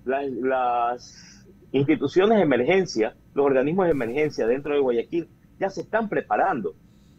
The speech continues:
ya están trabajando de manera articulada,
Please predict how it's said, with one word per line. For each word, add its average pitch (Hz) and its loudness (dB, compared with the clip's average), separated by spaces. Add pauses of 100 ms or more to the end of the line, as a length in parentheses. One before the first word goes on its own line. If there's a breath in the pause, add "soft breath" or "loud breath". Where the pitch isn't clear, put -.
ya 147 0
están 175 -4
trabajando 156 -2
de - -18
manera 135 -4
articulada, 123 -6